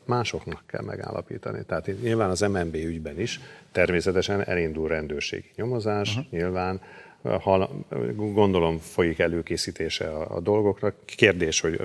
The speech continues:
Speaker 1: a hatóságok tudnak-e bármire is menni, ezt nem tudjuk jelen pillanatban, de kell lenni egy hatósági szálnak is.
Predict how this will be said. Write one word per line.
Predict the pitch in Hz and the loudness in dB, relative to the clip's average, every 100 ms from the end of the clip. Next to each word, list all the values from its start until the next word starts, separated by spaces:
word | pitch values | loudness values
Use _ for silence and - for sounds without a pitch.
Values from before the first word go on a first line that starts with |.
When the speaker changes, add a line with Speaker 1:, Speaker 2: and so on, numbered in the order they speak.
| 90 | -4
Speaker 1:
a | 90 | -4
hatóságok | 90 95 87 82 78 - | -4 -2 -4 -2 -4 -6
tudnak-e | 98 85 78 | -4 -4 -4
bármire | 78 80 78 76 76 | -4 -4 -4 -6 -6
is | 73 | -6
menni, | 98 98 98 | -4 -4 -4
ezt | - - | -6 -6
nem | 87 | -6
tudjuk | 82 95 87 92 | -4 -4 -4 -2
jelen | 90 82 87 | -2 -4 -4
pillanatban, | 101 101 107 117 123 - - - | -4 -2 0 -2 -4 -6 -20 -6
de | 107 | -2
kell | 90 127 117 | 2 6 6
lenni | 95 92 | 6 4
egy | 90 | 0
hatósági | - 104 78 69 80 73 73 | 0 -2 0 -2 -2 -2 -4
szálnak | - 90 90 - - | -4 -4 -6 -6 -6
is. | - | -8